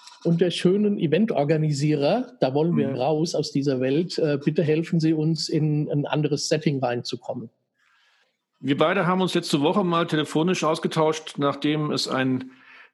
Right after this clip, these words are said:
Speaker 2: V-, Vortrag online gab von einem Hard-Selling-Vertriebler. Und da sagtest du das Zitat, das wollte ich auf jeden Fall noch mal rausholen: „Hard-Selling war gestern.“ Was hast du damit gemeint?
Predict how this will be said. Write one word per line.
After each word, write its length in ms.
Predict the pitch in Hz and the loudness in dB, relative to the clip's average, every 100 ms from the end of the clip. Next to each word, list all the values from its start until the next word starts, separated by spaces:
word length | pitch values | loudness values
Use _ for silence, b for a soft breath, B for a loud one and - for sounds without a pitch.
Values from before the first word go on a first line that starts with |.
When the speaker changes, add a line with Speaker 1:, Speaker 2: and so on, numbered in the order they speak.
| _ | _
Speaker 2:
V-, 200 | - 123 | -2 -2
Vortrag 540 | - 147 180 175 160 156 | 2 0 0 0 0 0
online 320 | 156 147 139 | 0 0 0
gab 500 | 131 143 143 - - | 0 0 -4 -10 -6
von 140 | 139 | -4
einem 360 | 123 127 127 - | 0 0 -2 0
Hard-Selling-Vertriebler. 1500 | 131 156 - - - 123 113 107 107 - 107 - 113 113 104 | 0 0 -4 -4 0 2 2 0 0 -2 -2 -2 -2 -2 -4
Und 80 | 98 | -2
da 60 | 107 | 0
sagtest 300 | 120 139 - | 0 -2 -2
du 60 | |
das 160 | 135 131 | -2 0
Zitat, 560 | 123 113 123 165 - | -4 0 0 0 -4
das 140 | 123 - | -6 -2
wollte 160 | 123 | -4
ich 80 | 127 | -2
auf 100 | 120 | -2
jeden 120 | 135 | -2
Fall 140 | 139 131 | -2 -2
noch 100 | 123 | 0
mal 80 | 113 | 0
rausholen: 540 | 107 131 - 143 143 143 B B - | 0 -2 0 -2 -2 -8 B B -6
„Hard-Selling 720 | 120 156 - - 135 147 135 | -2 -2 -4 -2 0 0 0
war 140 | 123 | -2
gestern.“ 720 | 120 143 - - 98 87 87 - | 0 -2 -2 -2 -2 -4 -10 -8
Was 220 | 110 110 | -6 -2
hast 220 | 127 127 | -4 -2
du 80 | 131 | -4
damit 300 | 113 120 123 | 0 0 0
gemeint? 560 | 120 113 127 110 104 - | 0 0 0 -2 -6 -14